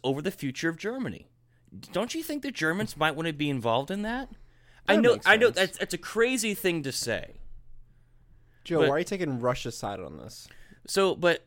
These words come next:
Speaker 1: everyone is all whipped into a frenzy. They're saying the fighting could start at any moment. The, uh, the, the,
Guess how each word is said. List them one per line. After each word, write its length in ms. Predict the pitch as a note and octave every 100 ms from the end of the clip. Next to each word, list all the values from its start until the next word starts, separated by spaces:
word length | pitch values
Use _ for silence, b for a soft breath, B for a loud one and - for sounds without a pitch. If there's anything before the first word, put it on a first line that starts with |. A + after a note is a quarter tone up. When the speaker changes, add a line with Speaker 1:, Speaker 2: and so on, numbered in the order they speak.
| -
Speaker 1:
everyone 420 | A3 C#4+ A#3+ A3+
is 160 | F#3 F3
all 180 | F3
whipped 240 | D3+ D#3 -
into 220 | D3+ D3+
a 60 | B2+
frenzy. 360 | - C3 B2
They're 120 | B2
saying 220 | B2 D3 C3+
the 80 |
fighting 360 | A2+ D3 D3 C#3
could 140 | C3+
start 260 | - C3+ B2
at 40 |
any 140 | A#2+ A#2
moment. 440 | A#2 A#2+ A#2+ -
The, 320 | A#2 A2 A2
uh, 140 | G#2+ A2
the, 360 | G2 A2+ G#2 b b b
the, 180 | - B2+